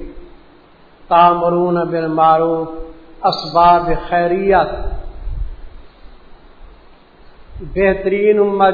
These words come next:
جو ہو تو خیریت کے اسباب کیا ہیں؟ فرمایا، تَأْمُرُونَ بِالْمَعْرُوفِ، نمبر ایک، حکم کرتے ہو کس کا؟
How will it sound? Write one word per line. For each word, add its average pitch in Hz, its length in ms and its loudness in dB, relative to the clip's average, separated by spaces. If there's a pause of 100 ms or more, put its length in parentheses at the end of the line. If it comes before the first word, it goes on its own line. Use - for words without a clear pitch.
جو 165 160 -2
ہو 143 200 -4 (720)
تو 160 100 -4 (140)
خیریت 202 640 6
کے 190 100 2
اسباب 185 720 4
کیا 196 180 6
ہیں؟ 151 420 -2 (1800)
فرمایا، 175 360 2
تَأْمُرُونَ 160 800 2
بِالْمَعْرُوفِ، 139 840 -6
نمبر 160 360 -2
ایک، 139 200 -6 (840)
حکم 185 360 0
کرتے 180 360 -2
ہو 180 100 2
کس 185 320 -2
کا؟ 165 400 2